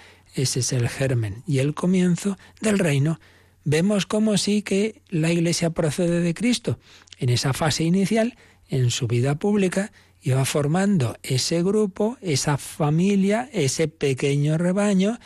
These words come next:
que van recibiendo su presencia, su palabra, que vamos recibiendo, y es lo último que ahora nos va a decir el catecismo, una nueva manera de obrar y una nueva manera de orar, porque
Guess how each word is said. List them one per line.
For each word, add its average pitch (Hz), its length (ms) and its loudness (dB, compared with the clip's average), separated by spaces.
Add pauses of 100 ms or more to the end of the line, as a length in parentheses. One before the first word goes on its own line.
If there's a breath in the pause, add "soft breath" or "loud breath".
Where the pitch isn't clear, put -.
(560 loud breath)
que 123 120 -4
van 139 220 0
recibiendo 185 840 0
su 156 200 -2
presencia, 170 720 0
su 147 240 -2
palabra, 170 640 0 (500 loud breath)
que 131 180 -2
vamos 131 460 0
recibiendo, 143 760 0 (140)
y - 160 -2
es 120 140 2
lo 117 100 0
último 120 300 0
que 127 100 -2
ahora 123 120 0
nos 113 140 -2
va 127 60 0
a 123 40 0
decir 120 200 -2
el 120 80 0
catecismo, 170 640 0 (340 loud breath)
una 208 300 2
nueva 220 600 0
manera 147 840 0
de 185 220 0
obrar 233 500 0 (540)
y 139 220 -2
una 151 240 2
nueva 123 360 0 (140)
manera 123 600 0
de 120 220 -2 (160)
orar, 135 760 0 (640 soft breath)
porque 127 680 -2